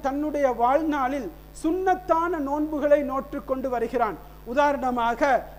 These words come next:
திங்கட்கிழமை நாள் அல்லது வியாழக்கிழமை நாள் போன்ற நாட்களிலே அவன் வழமையாக நோன்பை பிடித்து கொண்டு வருகின்றவனாக இருந்தால், அவன் ரமலானுக்கு முன்னால் ஓரிரு தினங்களுக்கு முன்னால், அஹ்,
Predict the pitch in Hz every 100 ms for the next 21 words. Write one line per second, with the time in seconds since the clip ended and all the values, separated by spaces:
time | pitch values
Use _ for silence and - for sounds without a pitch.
0 | - 302 311 311 311 269 254 247 233 240
1 | 254 175 - - 233 294 294 285 240 269
2 | 294 311 311 285 262 254 240 254 240 190
3 | - - 285 320 330 311 254 277 - 320
4 | 294 294 294 247 247 262 226 233 269 302
5 | 302 294 339 - 269 196 - - 180 254
6 | 330 349 330 294 - 294 330 415 339 339
7 | 339 302 254 269 302 277 277 262 254 247
8 | 208 220 240 247 294 349 220 - - -
9 | 202 254 285 277 247 - - 226 240 262
10 | 302 359 381 - 330 302 277 285 302 302
11 | 277 - - - 247 302 339 311 311 277
12 | 302 359 349 320 - 285 277 277 285 277
13 | 214 208 196